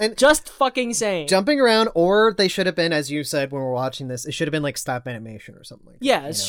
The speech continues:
Speaker 1: know?
Speaker 2: full, full on animation.
Speaker 1: Also, very importantly, it should have been, like, eighty minutes.
Speaker 2: It should have been eighty minutes long.
Speaker 1: Yeah.
Speaker 2: God, I hated that movie.
Speaker 1: Cut,
Speaker 2: Holy fuck, did
Speaker 1: cut,
Speaker 2: I hate
Speaker 1: cut
Speaker 2: that.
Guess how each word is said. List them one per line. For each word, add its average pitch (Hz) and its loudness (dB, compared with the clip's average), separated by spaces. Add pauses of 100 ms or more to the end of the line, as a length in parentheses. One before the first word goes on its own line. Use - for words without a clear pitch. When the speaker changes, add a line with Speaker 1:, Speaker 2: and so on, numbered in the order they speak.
Speaker 1:
know? 269 0
Speaker 2:
full, - -
full - -6
on 339 -4
animation. 156 -2
Speaker 1:
Also, 311 4
very 339 0
importantly, 220 0
it 175 -4
should - -4
have - -2
been, 190 2
like, 151 -4
eighty 113 -12
minutes. - -20
Speaker 2:
It - -6
should 277 -2
have 233 -2
been 214 -6
eighty 247 -4
minutes 349 -2
long. 165 -4
Speaker 1:
Yeah. - -20 (380)
Speaker 2:
God, 370 8
I 220 4
hated 185 0
that 160 -4
movie. 151 -6
Speaker 1:
Cut, 277 4
Speaker 2:
Holy 269 2
fuck, - -2
did 240 -2
Speaker 1:
cut, 190 2
Speaker 2:
I 185 -2
hate 175 -4
Speaker 1:
cut 190 2
Speaker 2:
that. 214 6